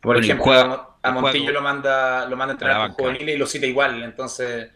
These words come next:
Speaker 1: eh, son cosas que no me, que, que no las entiendo. Antiguamente
Speaker 2: Y juega
Speaker 1: un jugador que era separado del plantel a entrenar con cadete, que en el caso de equipo tercero, era porque no iba a ser ju-, no iba a ser citado ni jugar más en todo el torneo,
Speaker 2: Y nunca más,
Speaker 1: entonces
Speaker 2: justamente.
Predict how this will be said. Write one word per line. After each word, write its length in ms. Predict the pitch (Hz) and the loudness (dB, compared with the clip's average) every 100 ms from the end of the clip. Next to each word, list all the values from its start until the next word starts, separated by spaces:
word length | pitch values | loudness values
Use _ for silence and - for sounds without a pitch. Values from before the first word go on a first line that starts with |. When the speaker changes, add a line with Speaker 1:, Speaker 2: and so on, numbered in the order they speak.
| _ _ _ - | _ _ _ -12
Speaker 1:
eh, 80 | |
son 160 | 107 127 | -8 -4
cosas 260 | 135 - - | -4 -4 -4
que 120 | 127 | -4
no 80 | 127 | -2
me, 160 | 120 | -4
que, 280 | 131 127 - | -4 -6 -6
que 100 | 131 | 0
no 80 | 135 | 2
las 120 | 135 | 2
entiendo. 540 | 110 196 175 117 - - _ _ 117 | -2 -6 -6 -8 -10 -18 _ _ -12
Antiguamente 440 | 131 - 151 165 | -8 -2 2 4
Speaker 2:
Y 20 | - | 2
juega 80 | 147 | 0
Speaker 1:
un 20 | - | 0
jugador 260 | 156 143 | 2 2
que 240 | - 147 147 | 0 -2 0
era 140 | 147 | -2
separado 300 | - 143 151 | -2 0 0
del 60 | 147 | 0
plantel 280 | 139 - 147 | -4 -4 -4
a 40 | |
entrenar 260 | 135 147 143 | -4 -8 -8
con 120 | 139 | -6
cadete, 560 | 139 139 147 156 - _ _ _ | -2 -2 -2 -10 -12 _ _ _
que 100 | 127 | -12
en 60 | 120 | -2
el 40 | |
caso 220 | 143 - | 0 0
de 60 | 127 | -4
equipo 200 | 135 135 | -6 -6
tercero, 560 | 123 - 139 127 - - _ _ _ _ _ - | -6 -4 -2 -4 -6 -16 _ _ _ _ _ -8
era 180 | 190 156 | -2 -2
porque 200 | 120 120 | -4 -4
no 80 | 127 | -2
iba 120 | 123 | -2
a 20 | |
ser 140 | - - | -2 -4
ju-, 240 | 123 120 | -2 -2
no 100 | 123 | 0
iba 360 | 127 113 113 104 | 0 0 0 -4
a 60 | |
ser 120 | 113 117 | -4 -8
citado 320 | 117 135 139 | 0 2 0
ni 60 | 117 | -2
jugar 280 | 120 123 123 | -4 -2 -2
más 240 | 190 165 | -4 -4
en 60 | 131 | -2
todo 140 | 147 | -2
el 60 | 143 | -2
torneo, 200 | 135 95 | -6 -2
Speaker 2:
Y 40 | |
nunca 260 | 113 113 117 | -2 0 0
más, 180 | 123 113 | 0 -2
Speaker 1:
entonces 240 | 127 123 | -6 -6
Speaker 2:
justamente. 580 | 117 - 101 87 - | -6 -4 -4 -4 -10